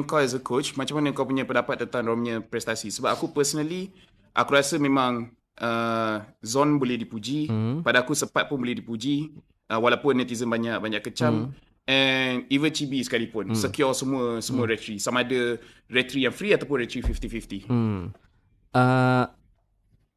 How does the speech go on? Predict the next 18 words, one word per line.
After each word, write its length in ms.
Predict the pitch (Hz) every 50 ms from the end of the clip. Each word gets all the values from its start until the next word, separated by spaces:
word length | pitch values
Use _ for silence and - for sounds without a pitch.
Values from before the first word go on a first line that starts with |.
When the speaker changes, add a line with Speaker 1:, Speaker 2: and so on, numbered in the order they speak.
| _ _ _ _ _ _ _ _ _ _ - _ _ _
Speaker 2:
Dia, 540 | _ 135 127 131 170 185 190 190 196 196 190 139
aku 240 | 110 139 - -
boleh 140 | 160 160 170
cakap 260 | 160 170 156 - -
yang 220 | - 139 143 143 139
player 400 | 143 151 147 151 151 151 151 147
aku 160 | - 175 156
ni, 140 | 165 165 165 160 160 160 160 160 156 156 - - _ _
uh, 300 | 110 117 117 110 113 113
bukan 220 | 107 110 - 131
player, 300 | 110 - 107 104 98 92
Homeboys 480 | 92 107 120 123 139 143 139 135 135 -
ni 160 | 160 151 147
dah 240 | 123 120 110 107 101 -
improve 440 | 110 123 127 123 - 117 110 - -
lah. 220 | 95 87 85 92 -
Sebab 380 | - - 135 113 151 156 147 -
Speaker 1:
Yeah. 120 | - -